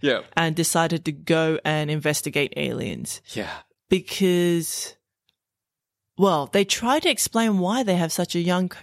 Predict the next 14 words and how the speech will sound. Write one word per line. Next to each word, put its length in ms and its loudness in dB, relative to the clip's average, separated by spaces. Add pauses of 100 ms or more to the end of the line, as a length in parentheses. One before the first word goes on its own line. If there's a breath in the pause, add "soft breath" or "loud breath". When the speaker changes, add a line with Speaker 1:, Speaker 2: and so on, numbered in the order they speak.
Speaker 2:
crew, 340 0 (640 loud breath)
right? 220 2
In 120 4
the 80 2
first 300 2
episode, 640 0 (600 soft breath)
um, 320 2 (340)
unofficially, 800 2
you 140 2
have 160 -2
one 160 2
person 280 0
who's 100 -2
like, 160 -2